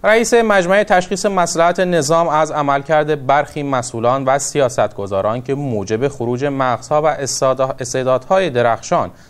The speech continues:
از ایران می‌شود، انتقاد کرد. هاشمی رفسنجانی گفت: «امیدوارم از این به بعد طوری عمل شود تا استعدادها در داخل احساس بی‌انگیزگی نکنند و در همین مملکت به ادامهٔ تحصیل و کار بپردازند.»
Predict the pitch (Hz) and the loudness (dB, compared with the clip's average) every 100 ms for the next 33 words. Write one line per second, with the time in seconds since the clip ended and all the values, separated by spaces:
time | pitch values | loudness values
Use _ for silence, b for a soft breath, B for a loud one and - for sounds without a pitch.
0 | B 113 120 110 - 107 107 113 120 123 | B -2 -2 -4 -8 -2 0 0 -4 -2
1 | 156 175 185 185 107 98 110 110 151 - | 0 2 0 -2 -12 -8 -4 0 0 0
2 | - - - _ b b b b b 113 | -16 -18 -20 _ b b b b b -2
3 | 107 113 117 123 117 113 120 110 110 120 | -2 0 0 2 2 0 -6 -2 -2 -2
4 | 127 120 139 139 - 120 123 110 123 151 | -4 0 0 0 -6 -4 -2 0 2 2
5 | 143 127 120 123 123 139 139 - 147 147 | 0 -4 -4 -2 2 2 0 -2 -2 -2
6 | 143 131 123 190 185 165 156 160 - 190 | -2 -2 0 0 0 0 2 0 0 -2
7 | - 127 - - 110 101 98 - 113 131 | -2 -6 -6 -2 -2 0 -2 0 0 2
8 | 117 123 131 120 110 - 131 120 110 - | 2 0 0 0 0 0 -4 -2 -4 -2
9 | 127 139 131 123 117 117 107 104 113 123 | -2 -2 -6 -4 -4 -4 -6 -6 -6 -6
10 | 107 117 170 190 180 180 180 B B B | -4 -2 -2 0 0 0 -4 B B B
11 | 139 143 156 147 220 247 220 151 123 104 | -2 2 2 0 -4 -2 -2 -2 -2 -2
12 | 135 139 131 113 110 107 98 98 98 - | 0 -2 -2 -4 -2 0 -2 -4 -8 -4
13 | 101 98 - 123 110 110 - 180 170 92 | -6 -6 -6 -4 0 -2 0 0 2 0
14 | - 78 76 76 - | -6 -8 -8 -12 -14